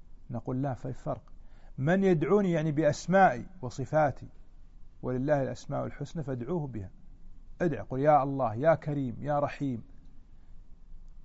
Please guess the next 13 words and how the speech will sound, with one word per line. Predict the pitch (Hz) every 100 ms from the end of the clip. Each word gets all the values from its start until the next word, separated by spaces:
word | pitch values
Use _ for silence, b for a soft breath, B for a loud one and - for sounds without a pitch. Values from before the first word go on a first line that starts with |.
| -
من | 147 208
يسألني، | 226 196 190 208 220 - - 202
اسأل | - 139
عاد | 87 98 107
بعد. | - - - - - - -
'يا | 143 147
رحمن، | 139 - 135 131 117
يا | 117 139
رحيم، | 135 - 139 127 117
يا | 131 139
كريم، | - 135 135 120 113
يا | 139
جواد، | 139 131 135 120